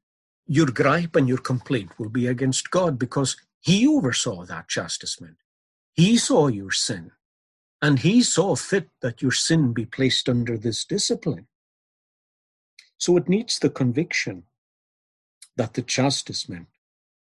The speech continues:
was deserved. And all that is involved in becoming guilty of our offense, or, as the Catechism put it,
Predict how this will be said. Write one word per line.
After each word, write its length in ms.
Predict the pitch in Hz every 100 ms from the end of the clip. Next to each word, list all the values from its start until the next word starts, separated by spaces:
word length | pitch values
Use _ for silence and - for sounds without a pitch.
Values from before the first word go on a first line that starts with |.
| _ -
was 220 | 113 -
deserved. 800 | 120 - - 127 143 120 82 - _ _ _ _ _ _ _ _ _
And 200 | - 185 _
all 460 | 202 180 185 214 208
that 260 | 135 135
is 140 | 156 -
involved 720 | 175 143 110 90 104 107 _ _ _ _ _ _ _ _ -
in 280 | 143 123 - _ _ _ _ 120
becoming 840 | 151 135 - - 165 151 95 82 _ _ _ _ _ _ _ _ _ _ _ _ _ _ -
guilty 640 | 147 160 135 - 113 78 _ _ _ _ _ _
of 160 | 113 -
our 180 | 104 98
offense, 500 | 95 120 95 82 -
or, 160 | 110 - _ _ _ _ _ _ -
as 240 | 123 107
the 80 | -
Catechism 640 | - 123 - 139 123 90 85
put 220 | 120 107
it, 160 | 101